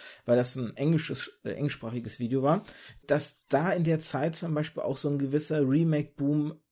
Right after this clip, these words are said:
ähm, vonstatten ging, weil das die Reaktion der Filmschaffenden war, um die Leute weg von den Videotheken zu holen,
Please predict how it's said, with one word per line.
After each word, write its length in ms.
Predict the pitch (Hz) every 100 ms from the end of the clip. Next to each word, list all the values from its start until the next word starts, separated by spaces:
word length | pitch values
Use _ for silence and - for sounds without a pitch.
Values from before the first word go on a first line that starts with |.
| -
ähm, 200 | 131 131
vonstatten 580 | 131 139 - 151 156 147
ging, 240 | 143 147
weil 120 | 135
das 220 | 131 147 -
die 140 | 131
Reaktion 580 | 131 127 127 - 139 156
der 100 | 139
Filmschaffenden 800 | - 196 233 - 131 135 117 113
war, 240 | 123 139 - - - _
um 180 | 139 151
die 120 | 151
Leute 400 | 143 147 160 139
weg 200 | 147 160
von 260 | - 147 131
den 300 | 123 117 117
Videotheken 680 | 117 139 127 - 294 - 240
zu 300 | - 139 -
holen, 380 | 120 131 233